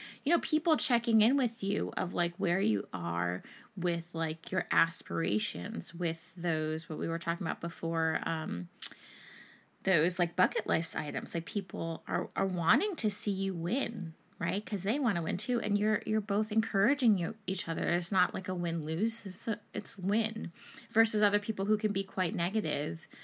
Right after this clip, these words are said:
trying to negate or find fault or discourage you from what you wanna achieve,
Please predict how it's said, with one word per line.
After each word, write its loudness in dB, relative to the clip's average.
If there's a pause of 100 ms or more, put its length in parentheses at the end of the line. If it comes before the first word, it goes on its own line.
(240)
trying 4
to 0
negate 2
or -6
find -2
fault -2
or 0
discourage -2
you -2
from -6
what -6
you -2
wanna -6
achieve, -4